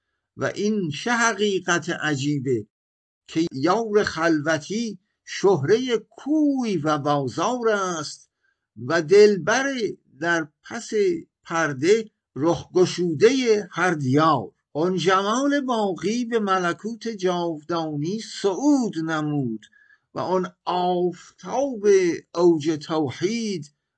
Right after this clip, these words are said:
در قیم غیب پنهان گشت. معذالک انوار تقدیسش از مطلع قلوب به مظاهر تسبیح در سطوع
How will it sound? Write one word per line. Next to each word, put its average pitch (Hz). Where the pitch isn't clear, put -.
در 165
قیم 185
غیب 160
پنهان 175
گشت. 135
معذالک 202
انوار 185
تقدیسش 196
از 147
مطلع 165
قلوب 190
به 190
مظاهر 147
تسبیح 185
در 139
سطوع 226